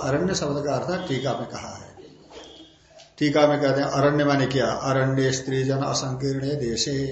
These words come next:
या अरण्य शब्द का अर्थ ये होता है, माने जब साधन अवस्था में व्यक्ति हो, चाहे पुरुष हो चाहे स्त्री हो, उसको एक दूसरे के संपर्क से दूर रहना अच्छा रहता है।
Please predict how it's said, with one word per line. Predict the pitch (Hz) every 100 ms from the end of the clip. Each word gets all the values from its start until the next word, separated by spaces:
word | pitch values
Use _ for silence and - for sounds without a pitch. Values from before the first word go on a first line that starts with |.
| 135 - - -
या | 147
अरण्य | 135 147 151
शब्द | 143 135 139
का | 135
अर्थ | 123
ये | 156 123
होता | 113 113 117 117
है, | 123 - - - - - - - - - - - - -
माने | 151 156
जब | 165
साधन | 160 135 135 147 180
अवस्था | 156 - 151 151
में |
व्यक्ति | 147 135 - 139
हो, | 127 135 107 - - - - - - - - -
चाहे | 139 139 139
पुरुष | 160 170 156
हो | 180 180
चाहे | 175 139
स्त्री | 131 - 139
हो, | 127 120 110 - - - _ - - -
उसको | 160 - 156 120 - - - _ _ 180
एक | 175 160
दूसरे | 160 170 170
के | 175
संपर्क | - 143 139 165 165
से | 151
दूर | 147 135 147
रहना | 113 117 160
अच्छा | 180 - 131
रहता | 110 104 69 98
है। | - -